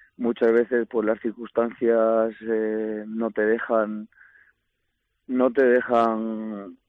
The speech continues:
hacer, pero, pero bueno, pues, eh, son, son las que son, ¿no? Son las que, que nos ponen y, y bueno, pues, eh, hace mucho daño, ¿no? A mí en particular, pero creo que,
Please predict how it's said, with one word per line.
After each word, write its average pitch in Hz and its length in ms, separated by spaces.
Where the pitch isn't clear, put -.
hacer, 139 440
pero, 110 600
pero 113 160
bueno, 156 240
pues, 110 220
eh, 107 100
son, 107 600
son 135 220
las 113 140
que 107 120
son, 131 280
¿no? 139 160
Son 117 140
las 113 120
que, 113 560
que 120 120
nos 113 140
ponen 147 440
y, 110 760
y 110 40
bueno, 117 340
pues, 87 260
eh, 73 600
hace 113 220
mucho 113 300
daño, 104 300
¿no? 117 180
A 104 160
mí 117 180
en 113 140
particular, 117 800
pero 107 260
creo 110 320
que, 101 600